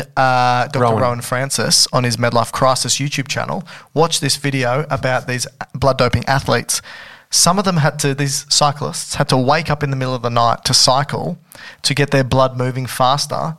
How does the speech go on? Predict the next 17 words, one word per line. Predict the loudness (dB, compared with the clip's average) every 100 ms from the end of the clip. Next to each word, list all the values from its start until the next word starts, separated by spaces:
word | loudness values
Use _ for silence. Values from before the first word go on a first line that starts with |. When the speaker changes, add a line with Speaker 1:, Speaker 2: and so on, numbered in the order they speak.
| _
Speaker 1:
because | -2 0 2
they | 2
were | 2 2
at | 0 -4 -20 _ _ -6
increased | 0 0 0
risk | 0 -2
of | 0
stroke. | 0 0 0 -2 -4 -10 -14 -20 -4 0
Speaker 2:
Yeah, | 2
so | 4
I, | 0
'cause | 0 2
I | 2
think | 0 0
they, | 2 4 2 0
their | 2 4 4
blood | 2 2 0